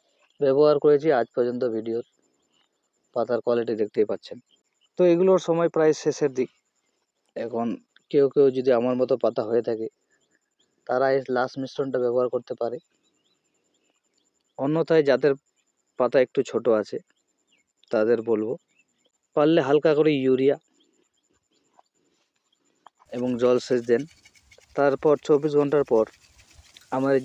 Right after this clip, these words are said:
যে মেডিসিনটা ব্যবহার করেছিলাম, ডিওপি, বোরন এবং একটা ভালো মানের ফোলিও ব্যবহার করুন।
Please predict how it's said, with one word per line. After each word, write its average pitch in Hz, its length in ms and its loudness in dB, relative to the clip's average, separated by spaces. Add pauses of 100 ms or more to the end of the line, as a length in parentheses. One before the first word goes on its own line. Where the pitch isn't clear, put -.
(120)
যে 139 80 0 (100)
মেডিসিনটা 127 540 -2
ব্যবহার 117 300 4
করেছিলাম, 107 340 -2 (100)
ডিওপি, 110 340 -2 (960)
বোরন 110 360 0 (2000)
এবং 123 220 -6
একটা 117 140 -4
ভালো 113 260 0
মানের 120 260 -2
ফোলিও 110 320 0 (2500)
ব্যবহার 131 360 2
করুন। 151 260 2